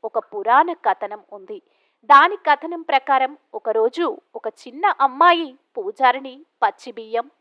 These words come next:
అరటి పండ్లు అడిగితే పూజారి నిరాకరించాడు. ఆ రోజు రాత్రి పూజారి ఆలయానికి వచ్చి పూజ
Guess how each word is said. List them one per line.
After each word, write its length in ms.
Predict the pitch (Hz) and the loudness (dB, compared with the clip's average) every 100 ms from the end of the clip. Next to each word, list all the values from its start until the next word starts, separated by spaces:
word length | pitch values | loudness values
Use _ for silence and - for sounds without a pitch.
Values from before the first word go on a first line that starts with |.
| - 226 | 2 4
అరటి 260 | 233 339 - | 4 0 0
పండ్లు 260 | 277 262 247 208 | 0 0 -4 -4
అడిగితే 400 | 190 247 - 269 208 _ - | -8 -16 -14 -14 -16 _ -20
పూజారి 500 | 190 214 247 220 202 _ _ | -20 -6 -2 -2 -6 _ _
నిరాకరించాడు. 840 | 196 196 220 247 226 220 - 214 - _ _ _ _ - | -12 -8 -6 -8 -14 -12 -6 -4 -6 _ _ _ _ 6
ఆ 120 | 277 302 | 8 8
రోజు 240 | 330 - 277 | 0 -2 4
రాత్రి 360 | 214 - 247 262 285 _ - | 6 4 -10 -18 _ _ -10
పూజారి 480 | 262 262 277 254 254 214 202 | -10 -6 0 2 0 0 0
ఆలయానికి 500 | 233 254 240 233 220 196 | 2 -2 -2 -4 -2 -2
వచ్చి 280 | _ 349 302 214 - | _ -8 -8 -12 -10
పూజ 200 | 190 202 | -8 -8